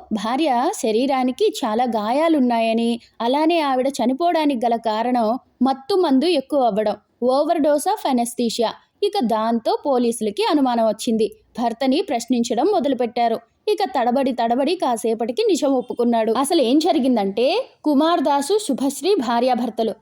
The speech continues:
అయితే ఈ కుమార్ దాస్‌కి వేరే ఇద్దరితో వివాహేతర సంబంధం ఉంది.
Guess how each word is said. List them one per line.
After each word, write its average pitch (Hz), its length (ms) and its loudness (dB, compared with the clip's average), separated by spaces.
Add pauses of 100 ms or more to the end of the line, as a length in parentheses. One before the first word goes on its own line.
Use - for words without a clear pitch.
(140)
అయితే 403 320 4
ఈ 339 40 2
కుమార్ 294 400 2
దాస్‌కి 311 760 0
వేరే 294 400 4
ఇద్దరితో 320 880 2
వివాహేతర 285 680 0
సంబంధం 220 520 0
ఉంది. 311 340 2